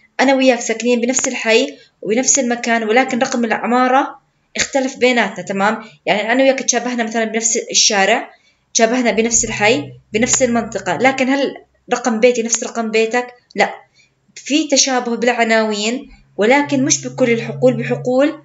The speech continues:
معينة. يعني أنا ما عندي مثلًا أنا وأنت رح نكون ساكنين بنفس البيت إلا إذا كنا من أهل البيت نفسه، تمام؟ لكن إنه أنت، آه، مش من عائلتي ولا أنا من عائلتك، تمام؟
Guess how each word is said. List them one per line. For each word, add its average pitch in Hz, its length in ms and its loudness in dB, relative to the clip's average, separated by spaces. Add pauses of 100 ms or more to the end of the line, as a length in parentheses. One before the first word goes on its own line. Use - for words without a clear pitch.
(160)
معينة. 214 520 0 (260)
يعني 196 220 -2
أنا 262 100 4
ما 277 220 4
عندي 254 340 -2
مثلًا 240 320 -2
أنا 240 100 2
وأنت 247 180 -2
رح 220 140 -2
نكون 220 200 -4
ساكنين 226 360 -2
بنفس 220 300 -4
البيت 220 360 0
إلا 277 80 0
إذا 277 140 0
كنا 277 180 -2
من 247 240 -2
أهل 269 160 -2
البيت 269 320 0
نفسه، - 280 -6 (100)
تمام؟ 202 380 -6 (600)
لكن 277 340 2
إنه 240 400 -4
أنت، 294 180 2
آه، 277 540 2
مش 247 260 0
من 240 180 0
عائلتي 233 320 0
ولا 240 180 4
أنا 240 100 2
من 226 140 -2
عائلتك، 202 340 -2
تمام؟ 208 460 -4